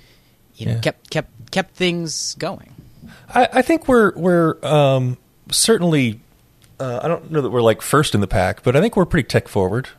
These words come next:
Speaker 2: as the station goes. Um, there are other college stations that have also figured out, you know, patching systems to do remote broadcasting live from home. Um, uh, you know, I, I'm in touch with a number of stations around Virginia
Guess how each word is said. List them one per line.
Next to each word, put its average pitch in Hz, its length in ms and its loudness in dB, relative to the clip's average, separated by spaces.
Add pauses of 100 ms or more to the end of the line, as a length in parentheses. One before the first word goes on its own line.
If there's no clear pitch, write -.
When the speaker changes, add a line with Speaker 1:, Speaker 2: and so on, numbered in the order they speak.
Speaker 2:
as 113 140 -6
the 104 60 -8
station 98 340 -4
goes. 95 380 -6 (440)
Um, 107 640 2
there 135 320 0
are 143 240 4
other 139 240 2
college 127 280 0
stations 120 400 -2
that 117 100 -2
have 107 80 0
also 113 260 2
figured 113 280 -4
out, 104 260 0 (140)
you 117 100 -4
know, 98 100 -2
patching 107 460 -2
systems 104 440 -6
to 110 100 -4
do 101 100 -2
remote 101 280 -2
broadcasting 98 580 -2
live 90 340 0
from 95 200 -10
home. 95 360 -6 (460)
Um, 101 580 0 (100)
uh, 58 380 -16
you 127 180 -2
know, 110 140 4
I, 110 180 4
I'm 127 120 4
in 120 80 2
touch 139 320 0
with 131 120 -2
a 123 60 -2
number 120 320 0
of 107 80 -2
stations 113 380 -2
around 107 220 0
Virginia 120 420 0